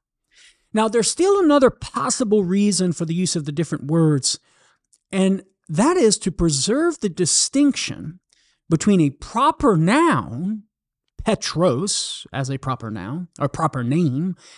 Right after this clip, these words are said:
and a common noun, in this case, Petra, as the metaphor. So again, to preserve a distinction between a proper noun,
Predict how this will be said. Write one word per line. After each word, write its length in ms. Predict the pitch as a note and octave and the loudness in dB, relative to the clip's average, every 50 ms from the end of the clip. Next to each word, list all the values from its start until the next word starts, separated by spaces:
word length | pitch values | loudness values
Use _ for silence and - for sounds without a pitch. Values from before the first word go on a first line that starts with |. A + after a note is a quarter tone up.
| - _ _ | -20 _ _
and 160 | - F#3 F#3 | -2 0 0
a 60 | F3+ D#3+ | 0 -2
common 520 | - - - - B3 G#3+ G3 E3 C#3+ C3+ | -4 -4 -2 0 2 2 2 2 0 0
noun, 400 | B2+ - - C#2 - - - - _ _ _ _ _ _ _ _ _ _ _ - | -2 -4 -8 -16 -20 -20 -20 -20 _ _ _ _ _ _ _ _ _ _ _ -4
in 180 | D3 C#3+ C#3+ | 0 0 2
this 160 | D3 D3 - | 2 0 0
case, 240 | - - C#3 B2+ - | -2 -4 -6 -6 -6
Petra, 680 | - - - B2+ - - - A#3+ A#3 D#3 C#3 C3+ - - - | -6 -6 -6 -6 -6 -4 0 0 2 2 2 0 -2 -4 -8
as 380 | C3 A#2+ A#2+ B2 - - - - _ - | -8 -6 -6 -6 -6 -8 -10 -14 _ -8
the 100 | C#3 C3+ | -2 0
metaphor. 760 | D#3+ F#3+ G3 F3+ C#3+ - - E3 - - - - - _ _ _ _ _ _ _ | 2 2 2 0 0 -4 -6 -12 -14 -14 -14 -20 -20 _ _ _ _ _ _ _
So 200 | - - E3+ E3+ | -4 0 0 2
again, 380 | E3 F3 G3 D#3 A2 - - _ _ _ _ - | 2 2 0 0 -2 -6 -14 _ _ _ _ -20
to 80 | - | -16
preserve 420 | C3+ - D3 C#3 C3 D#3+ F3+ G#3 B3 | -12 -10 -8 -4 -2 -2 -2 -2 -2
a 60 | C4 | -4
distinction 580 | - C#4+ - - - D4+ D4 E3+ - - D#3 | -8 -8 -8 -6 -2 0 0 0 0 -2 -4
between 260 | C#3 D3+ C#3 C3+ C#3 C#3 | -4 -4 -6 -6 -6 -6
a 60 | - | -8
proper 400 | - - - D3+ F3+ - - B3 | -8 -4 -2 -2 0 0 0 0
noun, 340 | B3+ B3+ C4 C4 C4+ C4 | 0 2 0 0 -2 -4